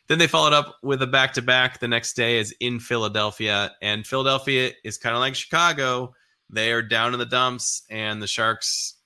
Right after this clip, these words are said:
are gonna be one of the ones contending with them for the first overall pick. So we'll see how the Sharks do against them. So I would say out of all these games, the Philly game should be winnable, and the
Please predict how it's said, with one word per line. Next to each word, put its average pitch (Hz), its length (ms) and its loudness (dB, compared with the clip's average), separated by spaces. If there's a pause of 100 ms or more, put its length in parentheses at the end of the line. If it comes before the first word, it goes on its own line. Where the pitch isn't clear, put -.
are 104 260 0
gonna 110 160 -8
be 104 160 -8
one 104 160 -4
of 107 60 -4
the 104 100 -4
ones 107 260 -6
contending 110 440 -8
with 101 100 -12
them 107 220 -6
for 110 100 -8
the 101 100 -8
first 110 300 -8
overall 104 240 -4
pick. 170 240 -2 (800)
So 120 640 0
we'll 117 260 -2
see 120 240 -2
how 110 140 -2
the 104 100 -6
Sharks - 360 -4
do 104 460 -6
against 101 380 -10
them. 92 320 -2 (320)
So - 160 0
I 127 120 6
would 139 100 2
say 151 160 4
out 139 60 2
of 127 100 0
all 131 140 2
these 135 180 -4
games, 127 480 -2
the 117 80 -8
Philly 139 320 0
game 131 240 -2
should 117 180 -6
be 110 120 -6
winnable, 107 880 -4 (580)
and 107 640 0 (240)
the 107 640 -4